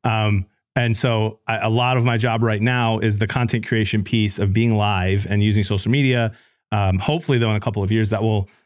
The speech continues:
that part will go away and we can grow bigger and have more creators with Little Flower Media, um, doing this.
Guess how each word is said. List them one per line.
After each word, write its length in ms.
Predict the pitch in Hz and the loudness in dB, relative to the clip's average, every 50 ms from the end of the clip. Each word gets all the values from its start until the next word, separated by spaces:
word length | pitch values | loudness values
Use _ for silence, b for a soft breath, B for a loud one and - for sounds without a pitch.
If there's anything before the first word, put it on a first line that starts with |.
| b _ - | b _ -2
that 260 | 117 117 117 98 107 | -2 -2 -2 -6 -6
part 240 | - - 113 107 101 | -6 -4 -4 -2 0
will 120 | 107 104 | 0 0
go 160 | 104 113 107 104 | 2 2 2 2
away 340 | 101 110 120 120 120 120 | 2 2 0 0 0 0
and 80 | 113 110 | 0 0
we 80 | 107 101 | 0 0
can 200 | - 110 101 95 | 0 0 0 0
grow 300 | 107 110 101 101 101 95 | 0 0 0 0 0 -2
bigger 360 | 95 95 113 107 107 110 110 | -2 -2 0 0 0 0 0
and 80 | 107 | 0
have 220 | 104 104 95 95 101 | 0 0 -2 -2 0
more 400 | 104 104 107 117 120 120 120 110 | 2 2 2 2 2 2 0 0
creators 600 | 98 - 120 110 107 104 101 104 101 98 98 - | 0 0 0 0 0 0 0 0 0 0 0 -2
with 140 | 107 98 - | -2 -2 0
Little 140 | 104 98 95 | 0 -2 0
Flower 240 | - 113 104 101 101 | 0 -2 -2 0 0
Media, 420 | 101 101 101 104 101 101 98 95 b b b b b b - | 0 2 2 2 2 0 -2 -4 b b b b b b -4
um, 280 | 101 98 95 95 90 | -2 0 2 0 0
doing 320 | - 104 127 139 139 120 104 | 0 0 0 2 2 2 2
this. 340 | 95 92 92 - - - | 0 0 -2 -4 -6 -8